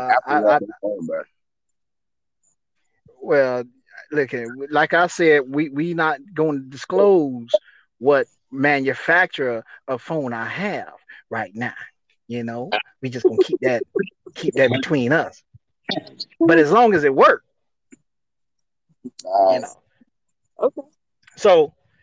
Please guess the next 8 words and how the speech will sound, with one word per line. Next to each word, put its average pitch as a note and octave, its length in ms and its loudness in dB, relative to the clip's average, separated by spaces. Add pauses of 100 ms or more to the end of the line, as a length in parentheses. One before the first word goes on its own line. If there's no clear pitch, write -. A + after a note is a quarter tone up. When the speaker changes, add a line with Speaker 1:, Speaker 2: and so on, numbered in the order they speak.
(600)
Speaker 1:
but, D#3 180 4
uh, C3+ 580 4
but D#3+ 140 -2
y'all A#3 160 8
can F3 100 -2
hear F#3+ 120 0
me, C3+ 80 -6
right? C#3 260 0